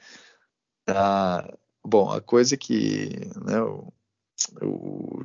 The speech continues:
título do N B B pra mim seria pra coroar a minha carreira, né? Infelizmente eu não tenho, então é isso que,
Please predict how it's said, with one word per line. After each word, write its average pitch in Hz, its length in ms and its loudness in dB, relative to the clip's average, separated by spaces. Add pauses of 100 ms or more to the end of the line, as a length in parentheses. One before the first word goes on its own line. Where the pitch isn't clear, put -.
título 120 380 2
do 113 80 6
N 107 120 -2
B 104 140 4
B 110 180 2
pra 113 160 -2
mim 104 160 -4
seria 120 600 2 (240)
pra 110 160 2
coroar 110 540 6
a - 20 -10
minha 101 180 -2
carreira, 90 480 -4
né? 92 140 -6
Infelizmente 101 600 -4
eu 107 60 -6
não 120 80 -6
tenho, 92 300 -4
então 95 260 -4
é 95 80 0
isso 95 260 -2
que, 104 360 -6